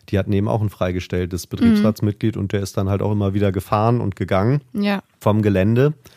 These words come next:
Speaker 1: Und, äh, da haben wir eben auch gesagt, nee, das geht so nicht, der muss sich schon abmelden und sagen,
Speaker 2: Ja.
Speaker 1: dass er weg ist, wo er hin ist und wann er wiederkommt.
Speaker 2: Ja.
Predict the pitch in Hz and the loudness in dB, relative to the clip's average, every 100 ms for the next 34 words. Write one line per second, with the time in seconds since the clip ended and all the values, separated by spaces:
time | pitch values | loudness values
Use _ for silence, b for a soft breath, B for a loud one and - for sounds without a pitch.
0 | b b b b 110 104 104 104 - 104 | b b b b 2 2 4 0 -4 -2
1 | 101 95 90 101 107 110 110 135 - 107 | 0 2 0 0 0 0 0 -2 -2 -4
2 | 90 85 - 87 101 - 120 123 143 139 | -2 -2 -2 -2 -2 -2 -6 -4 -4 -2
3 | 123 113 104 101 104 - 113 - - 87 | -2 -2 -2 -4 -8 -4 -4 -2 -2 -2
4 | 87 104 120 104 98 98 95 95 98 101 | 0 -2 -4 -4 0 2 2 0 0 -4
5 | 95 98 92 92 98 - 139 120 - 104 | -4 -6 -4 -2 -4 0 -2 -2 -12 -8
6 | 101 104 98 104 113 139 - 117 107 107 | -4 0 0 2 2 0 -2 -6 -2 0
7 | 110 143 120 - 90 113 160 294 214 165 | 2 2 2 0 -2 -2 -2 0 0 -2